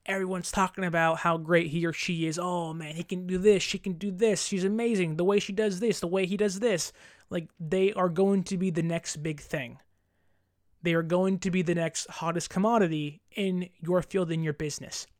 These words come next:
And everyone's talking about when can they get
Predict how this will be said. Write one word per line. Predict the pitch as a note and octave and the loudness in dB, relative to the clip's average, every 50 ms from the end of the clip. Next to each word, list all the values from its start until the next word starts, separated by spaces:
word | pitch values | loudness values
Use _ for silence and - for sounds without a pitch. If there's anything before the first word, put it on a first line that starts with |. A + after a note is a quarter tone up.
| _ _ - | _ _ -6
And | - E3+ F3 - _ _ _ _ - | -4 -4 -4 -6 _ _ _ _ -2
everyone's | - A3 A#3 B3 B3 G#3+ A#3+ A#3 G#3+ G3 G3 F#3 F3+ - | 2 4 6 6 4 4 2 0 0 0 0 -2 -2 -4
talking | - - F3 D#3+ D3+ - F3 E3 | -4 -2 -2 -2 -2 -2 -6 -4
about | D#3 D3+ D3 D3 C#3+ - _ _ _ _ _ _ _ _ _ _ _ _ _ _ _ _ _ | -4 -4 -6 -6 -8 -12 _ _ _ _ _ _ _ _ _ _ _ _ _ _ _ _ _
when | - E3 D#3+ E3+ F#3+ G3+ G#3+ | -10 -4 2 4 4 4 4
can | G#3 - A3 G#3 | 4 4 2 4
they | G3 F#3 F3+ | 4 2 0
get | E3 D#3 E3+ E3+ D#3+ D#3+ _ | 0 2 2 2 2 0 _